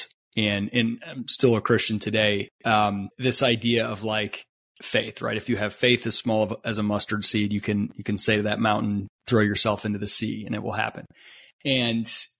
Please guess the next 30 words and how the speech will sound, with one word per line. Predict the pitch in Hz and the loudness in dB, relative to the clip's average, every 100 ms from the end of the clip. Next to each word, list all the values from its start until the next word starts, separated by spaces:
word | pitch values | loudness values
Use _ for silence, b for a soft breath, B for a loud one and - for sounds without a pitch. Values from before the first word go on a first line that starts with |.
| _ _ _ _ | _ _ _ _
stories | - - 117 104 | -6 0 2 2
of, | 104 101 - - | -2 -4 -10 -12
you | 101 | -10
know, | 98 | -6
Jesus | 98 160 165 - | 2 4 6 4
healing | 147 143 131 | 4 4 4
people, | 127 - 120 | 2 2 2
the | 110 | 0
apostles | 110 117 127 131 117 | -4 -2 0 0 0
healing | 123 123 113 | 0 -2 -2
people. | 117 110 110 107 - | -4 -4 -4 -4 -2
And | 135 | 2
there's | 135 165 | 2 2
interesting | 175 175 165 160 | 0 0 2 0
stories. | - 160 127 | 4 4 4
I | 120 | 2
was | 123 | 0
just | 120 | -2
reading | 127 120 | 0 0
in | 117 | 0
the | 107 | -2
book | 113 | -4
of | 110 | -2
Acts, | 110 110 - - - - | -2 -2 0 -2 -2 -4
uh, | 113 107 101 - - - | -2 0 -2 -4 -8 -10
a | 104 | -8
couple | - 107 | -4 0
days | 110 110 | 2 2
ago | 107 101 98 - _ _ _ _ _ _ - | 2 0 -2 -6 _ _ _ _ _ _ 0
where | 120 110 107 107 | 4 6 4 2